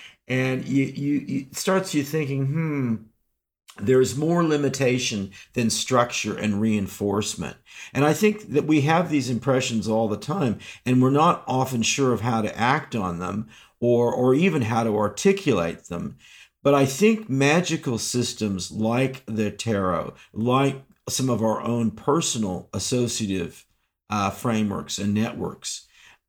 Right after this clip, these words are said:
those are ways to, to try to manage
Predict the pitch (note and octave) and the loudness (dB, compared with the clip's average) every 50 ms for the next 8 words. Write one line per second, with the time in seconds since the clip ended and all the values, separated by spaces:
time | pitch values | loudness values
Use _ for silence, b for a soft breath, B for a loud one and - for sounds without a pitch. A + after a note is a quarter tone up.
0 | _ _ _ - A2 G#2 E3+ F#3 G#3+ A3 E3+ F#3 F#3+ F3 D3+ B2+ C3 C3 C3 C3 | _ _ _ -4 0 4 6 6 6 6 6 2 0 0 0 0 2 2 2 4
1 | C3 C3+ C3+ C3 A2+ - - - - - - A#2 A2 G#2 G#2+ G2+ F#2 - - - | 4 2 2 2 0 -4 -6 -8 -8 -4 -2 0 0 0 -2 -2 -4 -8 -10 -12
2 | - - - A#2 B2+ C#3 B2+ A2+ G#2+ G#2+ G#2+ G#2+ G#2+ A2+ A#2 A#2 A2 G2+ F2+ F2 | -10 -10 -6 -4 -2 -2 0 0 0 0 2 0 0 0 0 0 0 -2 -4 -4
3 | - - - - b | -6 -6 -8 -8 b